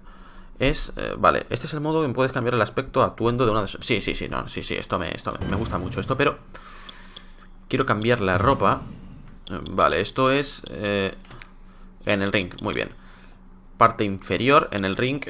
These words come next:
eh, pantalones, eh, ninguno. O sea, no quiero que lleves pantalones.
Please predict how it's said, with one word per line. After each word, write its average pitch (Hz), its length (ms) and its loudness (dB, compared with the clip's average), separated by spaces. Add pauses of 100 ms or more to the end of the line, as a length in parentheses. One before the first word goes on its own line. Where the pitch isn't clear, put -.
eh, 98 260 2 (100)
pantalones, 123 680 0
eh, 98 220 0
ninguno. 98 480 -2 (760)
O - 60 -18
sea, 110 120 2
no 127 80 2
quiero 143 120 4
que 131 60 4
lleves 113 160 4
pantalones. 98 560 0